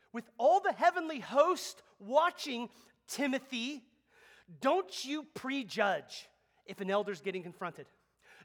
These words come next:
Don't presume, don't you jump to conclusion, and don't you dare play favorites. That's what's supposed to happen when you've got an elder who needs to be confronted.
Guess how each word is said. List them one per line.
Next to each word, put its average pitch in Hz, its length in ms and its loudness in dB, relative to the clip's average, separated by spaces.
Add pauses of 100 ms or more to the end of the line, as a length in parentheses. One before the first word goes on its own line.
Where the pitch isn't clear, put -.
(120)
Don't 302 320 0
presume, 262 760 -2 (220)
don't 254 220 -4
you 233 100 -10
jump 247 300 -4
to 247 80 -12
conclusion, 294 840 -6 (200)
and 165 160 -16
don't 190 260 -16
you 175 80 -20
dare 165 160 -16
play 160 300 -20
favorites. - 480 -20 (2000)
That's - 480 -12 (600)
what's - 160 -20
supposed - 260 -20
to 147 40 -18
happen 139 440 -16 (920)
when 131 140 -18
you've 143 180 -20
got 143 160 -16
an 127 120 -18
elder 147 360 -14
who 139 80 -20
needs 135 200 -20
to 127 40 -20
be 127 100 -20
confronted. 117 460 -20